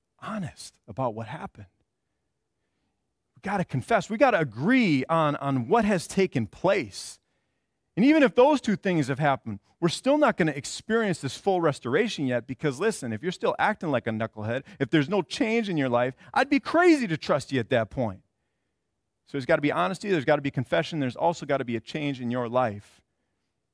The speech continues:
It's only after those three things have taken place that it's wise for me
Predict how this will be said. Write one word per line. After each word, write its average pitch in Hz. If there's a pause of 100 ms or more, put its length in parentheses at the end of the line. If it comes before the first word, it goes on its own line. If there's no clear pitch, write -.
(320)
It's 135
only 180
after 156
those 151
three 165
things 165
have 120
taken 123
place 170
that 120
it's 107
wise 165
for 127
me 107